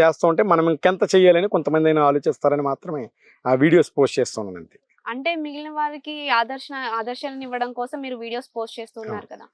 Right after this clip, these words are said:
Speaker 2: మరి ఎక్కడ కూడా మీ ఫోన్ నెంబర్ అనేది ఎక్కడ మెన్షన్ చేయలేదు ఎందుకని?
Speaker 1: అది చెప్తున్నాను కదండి, ఆ, మనుషులందరితోనూ కూడా నేను చెప్పేది ఒకటే, నేను, నేను ఎవరో చేస్తారని చెప్పని ఈ నా జర్నీని స్టార్ట్ చేయలేదు. నేను చేస్తున్నాను కాబట్టి చాలామంది తమ సపోర్ట్ని తెలియచేస్తూ ఉన్నారు.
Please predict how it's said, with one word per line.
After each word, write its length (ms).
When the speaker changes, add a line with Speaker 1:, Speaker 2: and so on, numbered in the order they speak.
Speaker 2:
మరి 200
ఎక్కడ 260
కూడా 200
మీ 160
ఫోన్ 280
నెంబర్ 220
అనేది 280
ఎక్కడ 180
మెన్షన్ 480
చేయలేదు 280
ఎందుకని? 500
Speaker 1:
అది 120
చెప్తున్నాను 420
కదండి, 380
ఆ, 240
మనుషులందరితోనూ 920
కూడా 220
నేను 360
చెప్పేది 400
ఒకటే, 340
నేను, 280
నేను 320
ఎవరో 360
చేస్తారని 540
చెప్పని 580
ఈ 20
నా 100
జర్నీని 320
స్టార్ట్ 300
చేయలేదు. 320
నేను 180
చేస్తున్నాను 480
కాబట్టి 380
చాలామంది 340
తమ 140
సపోర్ట్ని 460
తెలియచేస్తూ 480
ఉన్నారు. 240